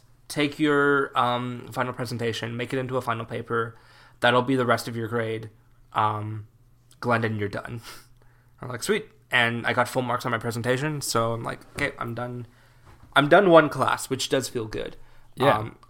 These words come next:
Speaker 1: so I don't have to
Speaker 2: So
Speaker 1: worry
Speaker 2: you
Speaker 1: about
Speaker 2: only
Speaker 1: that.
Speaker 2: have two,
Speaker 1: I have
Speaker 2: you only
Speaker 1: three.
Speaker 2: have two more?
Speaker 1: Um, I have
Speaker 2: Three more classes.
Speaker 1: Yeah. So I have one with Michaela.
Speaker 2: Oh,
Speaker 1: Um,
Speaker 2: yeah.
Speaker 1: 'cause I have Pentateuch. Um,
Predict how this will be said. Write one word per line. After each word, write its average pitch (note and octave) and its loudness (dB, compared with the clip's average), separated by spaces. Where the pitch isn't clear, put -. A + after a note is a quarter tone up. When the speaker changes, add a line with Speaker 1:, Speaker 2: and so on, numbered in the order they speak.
Speaker 1:
so B2 -6
I B2 4
don't C3+ 2
have C3 -4
to - -2
Speaker 2:
So C#3+ 6
Speaker 1:
worry A#2+ 6
Speaker 2:
you B2+ 6
Speaker 1:
about C3 6
Speaker 2:
only C3 6
Speaker 1:
that. A#2 4
Speaker 2:
have - -10
two, A#2 2
Speaker 1:
I D3 4
have D#3 6
Speaker 2:
you C3+ 4
only B2+ 6
Speaker 1:
three. A#2 4
Speaker 2:
have A2 -6
two A#2 0
more? G#2+ 0
Speaker 1:
Um, A#2 2
I B2+ 0
have B2+ 0
Speaker 2:
Three - -4
more C3 -2
classes. - -10
Speaker 1:
Yeah. - -10
So - -12
I B2 -10
have B2 -8
one D3+ 2
with D3+ -4
Michaela. C3 -2
Speaker 2:
Oh, C3 10
Speaker 1:
Um, C3 8
Speaker 2:
yeah. A2 2
Speaker 1:
'cause - -12
I B2 -4
have A#2+ -6
Pentateuch. A#2+ -8
Um, B2 -2